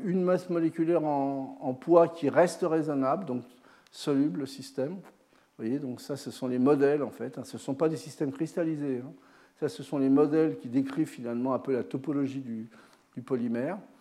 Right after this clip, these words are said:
Et donc, dans, avec ce matériau-là, bon, euh, il a essentiellement testé, vous voyez, des couples, euh, azote, euh, hydrogène,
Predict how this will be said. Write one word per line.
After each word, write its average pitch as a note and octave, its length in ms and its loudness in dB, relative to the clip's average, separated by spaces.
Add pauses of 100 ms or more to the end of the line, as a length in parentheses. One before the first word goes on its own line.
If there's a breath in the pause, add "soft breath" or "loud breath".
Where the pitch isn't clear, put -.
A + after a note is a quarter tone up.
(720 soft breath)
Et D3+ 60 6
donc, E3+ 300 8
dans, F#3 160 4
avec F#3 240 6
ce - 100 -2
matériau-là, F3+ 880 6
bon, D#3 360 2
euh, C#3 100 4
il C#3+ 100 2
a D#3+ 120 8
essentiellement E3 560 2
testé, F3+ 500 2
vous G3+ 60 2
voyez, D3+ 240 6
des C#3+ 160 4
couples, F3 340 -2
euh, C#3 460 4
azote, D#3 560 2
euh, B2 180 0
hydrogène, D#3+ 760 2